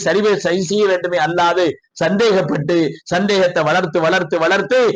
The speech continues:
தேவையில்லாத காரியங்களை நாம் செய்து வாழ்க்கையில் நம்முடைய வாழ்க்கையை சீரழித்து விடக்கூடாது என்ற ஒரு மனித வாழ்க்கையினுடைய வழிகாட்டுதலை தான் குர்ஆன் ஷரீஃப் தொடக்கமா நமக்கு சொல்லி காண்பிக்கிறது. அதனால் எந்த நேரத்திலும் நாமும் ஒவ்வொருவரின் மீது சந்தேக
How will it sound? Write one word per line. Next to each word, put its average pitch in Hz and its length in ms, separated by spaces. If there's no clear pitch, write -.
தேவையில்லாத 190 680
காரியங்களை 175 560
நாம் 240 260
செய்து 170 420
வாழ்க்கையில் 165 640
நம்முடைய 156 300
வாழ்க்கையை 165 460
சீரழித்து 196 440
விடக்கூடாது 156 540
என்ற 151 140
ஒரு 147 180
மனித 226 260
வாழ்க்கையினுடைய 165 760
வழிகாட்டுதலை 165 680
தான் 214 200
குர்ஆன் 175 360
ஷரீஃப் 156 380
தொடக்கமா 202 460
நமக்கு 143 320
சொல்லி 143 280
காண்பிக்கிறது. 127 540
அதனால் 165 560
எந்த 170 400
நேரத்திலும் 160 640
நாமும் 170 400
ஒவ்வொருவரின் 147 560
மீது 190 160
சந்தேக 156 280